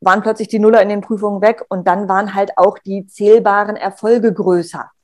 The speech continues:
ne? Du sagtest eben, Mensch, ab zweitausendneun, zweitausendelf ging das so los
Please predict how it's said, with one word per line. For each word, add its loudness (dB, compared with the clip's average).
ne? 0
Du -8
sagtest 2
eben, 2
Mensch, -2
ab -6
zweitausendneun, 0
zweitausendelf 0
ging -8
das -8
so -2
los 0